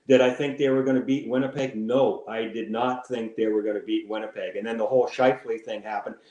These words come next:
but they were beating them anyway. And was I surprised? Hell yes. And I'm even more surprised now because, no, I did not think they were gonna beat <laughs> Vegas Golden Knights either. That one's not over, obviously,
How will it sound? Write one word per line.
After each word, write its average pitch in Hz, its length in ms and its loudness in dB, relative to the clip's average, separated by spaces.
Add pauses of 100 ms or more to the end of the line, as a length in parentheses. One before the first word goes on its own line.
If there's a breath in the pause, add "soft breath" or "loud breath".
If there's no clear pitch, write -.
(140)
but - 160 0
they 139 140 8
were 135 180 6
beating 127 400 4
them 107 160 -2
anyway. 110 380 0 (300)
And 110 140 -6
was 117 180 0
I 123 200 2
surprised? 127 680 -2 (280)
Hell 135 340 0
yes. - 420 -4 (360)
And 120 180 -4
I'm 117 160 -2
even 127 300 2
more 135 320 4
surprised 117 540 -2
now 117 260 -2
because, 113 360 -2
no, 127 520 2 (120)
I 120 80 -12
did 117 200 -6
not 151 260 -2
think 147 240 -4
they 135 120 0
were 135 120 0
gonna 131 200 2
beat 127 400 2
<laughs> - 40 -8
Vegas 127 460 2
Golden 120 380 0
Knights 151 400 0
either. 131 340 -2 (220 soft breath)
That 110 160 -2
one's 113 240 -4
not 110 200 0
over, 160 380 6
obviously, 120 640 -4